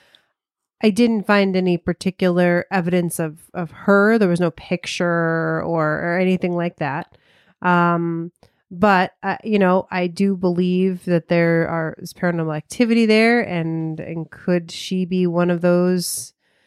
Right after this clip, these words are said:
figures that people s-, claim to see? I mean, she would have a reason, she would have a reason to be there.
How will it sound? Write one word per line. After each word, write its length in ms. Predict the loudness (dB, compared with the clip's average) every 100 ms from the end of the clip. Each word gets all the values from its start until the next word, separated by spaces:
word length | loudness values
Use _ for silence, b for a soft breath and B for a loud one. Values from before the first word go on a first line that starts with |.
| _ _
figures 540 | 0 2 4 4 4 2
that 200 | -2 -2
people 280 | -4 0 0
s-, 380 | -2 -8 -12
claim 420 | -6 0 2 2 0
to 160 | -4
see? 640 | -4 -2 0 0 0 -2 -6 _ -12 0
I 20 |
mean, 220 | 2 4
she 220 | 2 0 0
would 140 | 0
have 180 | 0 0
a 60 | 0
reason, 560 | 0 0 2 0 0 -6 _ _ _ _ -8
she 200 | -2 -2
would 180 | -2
have 260 | -2 -2 -2
a 60 | -2
reason 480 | 0 0 0 -2
to 120 | -2 -4
be 240 | -2 -2
there. 320 | -2 -4 -6